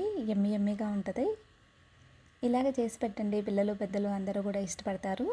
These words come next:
తప్పకుండా మీరు కూడా ఇలాగ ట్రై చేయండి, మీ అందరికీ కూడా నచ్చుతుంది. ట్రై చేసి మీకు ఎలా వచ్చింది అనేది కామెంట్ చేయటం మాత్రం మర్చిపోమాకండి.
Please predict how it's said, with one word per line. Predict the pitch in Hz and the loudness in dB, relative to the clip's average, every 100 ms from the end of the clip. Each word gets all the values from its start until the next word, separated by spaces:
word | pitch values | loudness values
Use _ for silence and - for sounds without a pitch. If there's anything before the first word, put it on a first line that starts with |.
| 494 - _ - - - - - | -4 -10 _ -20 -20 -20 -20 -4
తప్పకుండా | 233 233 269 277 | -2 2 4 4
మీరు | 233 226 | 4 2
కూడా | 247 254 | 2 2
ఇలాగ | 226 226 | 0 0
ట్రై | 233 208 | 0 -2
చేయండి, | 202 233 220 285 | 0 0 2 4
మీ | 277 220 | 4 4
అందరికీ | 196 208 214 | 0 0 -2
కూడా | 208 202 | -2 0
నచ్చుతుంది. | 202 196 - 196 196 254 440 | -2 -4 -8 -6 -2 0 0
ట్రై | - 226 220 | 2 2 2
చేసి | 247 247 | 0 2
మీకు | 294 240 240 | 2 2 2
ఎలా | 233 226 | 0 0
వచ్చింది | 220 220 214 208 | -2 -4 -2 -2
అనేది | 202 202 285 | -2 -2 -2
కామెంట్ | 240 208 202 - | -2 -2 -2 -2
చేయటం | 175 214 | -4 -4
మాత్రం | 196 202 | -4 -4
మర్చిపోమాకండి. | 190 - - 202 202 208 208 247 | -4 -4 -4 -4 -4 -4 0 0